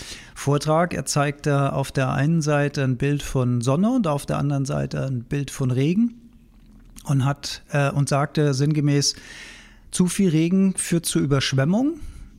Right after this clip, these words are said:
zu viel Sonne führt zu Dürre.“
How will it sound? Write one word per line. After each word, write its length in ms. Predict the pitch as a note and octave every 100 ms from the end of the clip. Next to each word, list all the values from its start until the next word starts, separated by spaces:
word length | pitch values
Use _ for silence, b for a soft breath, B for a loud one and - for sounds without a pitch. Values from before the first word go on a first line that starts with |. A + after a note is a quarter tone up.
| B -
zu 180 | - F3+
viel 240 | - E3
Sonne 480 | C3 D3+ F3+ F#3+ F#3 - b b b b b
führt 480 | - - D#3+ D#3+ -
zu 160 | -
Dürre.“ 580 | C3 C#3+ C3+ A#2 A2+ C#3